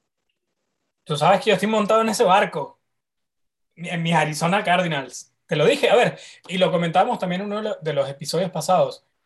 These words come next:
cuál para mí había sido el cambio de off-season más importante, y para mí era J J Watt. Y tú lo viste, Carlos,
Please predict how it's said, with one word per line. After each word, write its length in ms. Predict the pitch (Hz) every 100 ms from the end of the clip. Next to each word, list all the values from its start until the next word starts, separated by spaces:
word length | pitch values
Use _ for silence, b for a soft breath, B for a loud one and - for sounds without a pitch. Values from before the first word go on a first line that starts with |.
| _ _
cuál 240 | 180 170
para 160 | 202 185
mí 100 | 170
había 260 | 180 190
sido 260 | 185 185 180
el 100 | 175
cambio 280 | 175 180 180
de 60 |
off-season 300 | 156 151 175
más 140 | 170 165
importante, 540 | 160 151 208 175 127
y 60 | 131
para 220 | 156 156
mí 120 | 185
era 120 | 233
J 120 | 214 240
J 140 | 254
Watt. 400 | 285 277 - _ _ _ _ _ _ _
Y 140 | 208
tú 120 | 175 233
lo 140 | 247
viste, 240 | 277 -
Carlos, 480 | 185 208 175 123 -